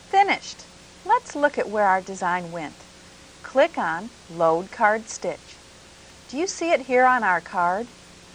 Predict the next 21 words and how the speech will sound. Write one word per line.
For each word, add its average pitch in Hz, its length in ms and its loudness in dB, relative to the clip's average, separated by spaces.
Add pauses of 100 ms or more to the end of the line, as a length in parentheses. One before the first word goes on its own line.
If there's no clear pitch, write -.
(180)
The 214 60 -10
most 220 280 0
recent 254 460 -6
design 185 420 -4
will 170 220 -4
always 254 400 2
be 220 160 -4
at 196 100 -6
the 190 80 -2
bottom 196 400 2
of 247 120 -2
the 277 100 2
list 214 460 -2
in 185 180 -8
all 208 220 4
modes. 190 560 -2 (340)
This 440 220 2
is 320 140 -2
fun, 247 440 4
isn't 226 300 2
it? 156 140 -8